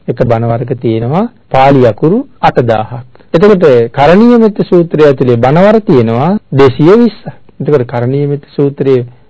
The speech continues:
මුළු දේශනාව ඇතුලේ පාලි අකුරු කීයක් ඇද්ද? මුළු දේශනාව ඇතුලේ පාලි අකුරු දාහත් ලක්ෂ හැට දාහක් විතර තියෙනවා. එතකොට අපි කියවන මේ චූටි සූත්‍රයේ ගාථා දහය. කවුද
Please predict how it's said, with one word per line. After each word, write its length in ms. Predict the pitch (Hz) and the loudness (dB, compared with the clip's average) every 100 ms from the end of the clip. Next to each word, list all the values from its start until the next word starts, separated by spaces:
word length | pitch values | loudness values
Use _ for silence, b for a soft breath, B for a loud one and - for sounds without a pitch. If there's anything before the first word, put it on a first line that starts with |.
| _ | _
මුළු 280 | 123 131 160 | 0 2 2
දේශනාව 540 | 160 170 165 165 160 156 | 2 2 0 -2 -2 -2
ඇතුලේ 300 | 151 170 151 | -2 -2 -2
පාලි 320 | 147 135 135 | -2 -2 -2
අකුරු 220 | 135 139 | -4 -8
කීයක් 480 | 131 165 190 190 - | -6 -4 -4 -4 -6
ඇද්ද? 220 | 110 170 170 - _ - | -6 -6 -16 -20 _ -6
මුළු 240 | 127 135 | 0 0
දේශනාව 460 | 123 123 123 120 117 | 2 -2 -2 -4 -4
ඇතුලේ 340 | 117 123 120 | -4 -6 -2
පාලි 280 | 117 113 117 | -2 -2 -4
අකුරු 300 | 107 117 110 117 b b _ | -4 -4 -6 -8 b b _
දාහත් 440 | 117 131 139 139 - | -2 0 2 -2 -6
ලක්ෂ 320 | 123 123 - 127 | -8 -8 -8 -10
හැට 220 | 123 120 | -8 -8
දාහක් 340 | 131 120 110 120 | -6 -6 -8 -14
විතර 240 | - 123 127 | -10 -8 -8
තියෙනවා. 420 | - - 214 - - | -10 -16 -16 -18 -6
එතකොට 340 | 139 151 147 | -2 0 0
අපි 220 | 139 123 151 | -2 -4 -6
කියවන 380 | 156 139 135 123 | 0 2 2 2
මේ 220 | 123 117 | -2 -2
චූටි 420 | - 151 160 156 | -2 0 2 0
සූත්‍රයේ 540 | 127 139 101 - 123 127 | -4 -4 -4 -4 -2 0
ගාථා 400 | 123 127 123 120 | 0 -2 -2 -4
දහය. 320 | 113 92 117 156 _ _ _ | -2 -4 -6 -10 _ _ _
කවුද 320 | - 147 190 | 0 2 4